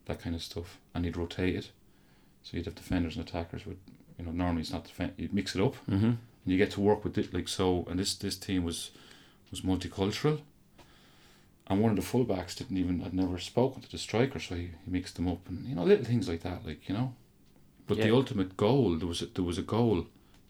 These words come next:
Speaker 1: It wasn't a meaningless. There was, there was, it, there was a lot of learning went on there, was to come up with a, with a game plan to play them. But they came up with it, and it was just his way of, of doing it, you know?
Speaker 2: Yeah. And would you say then, th-, so is the coach or the manager,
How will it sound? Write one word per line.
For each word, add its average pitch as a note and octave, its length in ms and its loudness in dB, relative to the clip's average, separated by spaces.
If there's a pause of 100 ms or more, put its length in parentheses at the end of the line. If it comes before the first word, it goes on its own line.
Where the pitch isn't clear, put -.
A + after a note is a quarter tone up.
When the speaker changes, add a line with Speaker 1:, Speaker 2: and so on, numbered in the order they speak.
(340)
Speaker 1:
It - 60 -8
wasn't A#2 240 2
a - 20 4
meaningless. G2+ 600 2 (520)
There - 60 -14
was, F2 240 -6
there F#2 80 -8
was, F2+ 140 -4
it, - 220 -6
there D#2 80 -10
was F2+ 120 -4
a F2+ 60 -4
lot G#2 240 4
of G#2+ 60 4
learning G#2 460 2
went E2+ 160 -4
on G2+ 200 0
there, D#2 180 -2 (720)
was F#2+ 140 -4
to - 120 -6
come F#2 260 0
up - 200 0
with F2 80 0
a, E2 360 -2
with F#2 120 -8
a E2 40 -6
game F#2+ 300 -2
plan E2 280 -4
to - 100 -14
play F2 260 -4
them. F2 320 -4 (460)
But - 100 -10
they G2 160 2
came F#2 200 0
up F#2 160 0
with D#2+ 100 -6
it, D2+ 100 -10
and F2 160 -2
it - 20 2
was D#2+ 100 -2
just - 200 -2
his E2+ 160 -4
way F2 200 0
of, - 180 -4 (180)
of E2 100 -12
doing G2 260 0
it, D#2+ 100 -6
you F2 80 -4
know? A2+ 180 0 (180)
Speaker 2:
Yeah. G#2 280 -4 (360)
And A2+ 120 0
would A2+ 80 4
you A2 60 2
say C3+ 200 6
then, C3+ 300 6 (100)
th-, - 160 -8
so A#2 380 2
is A2 140 0
the A2+ 60 0
coach C3+ 340 4
or A#2 40 8
the A2 80 2
manager, G#2 640 6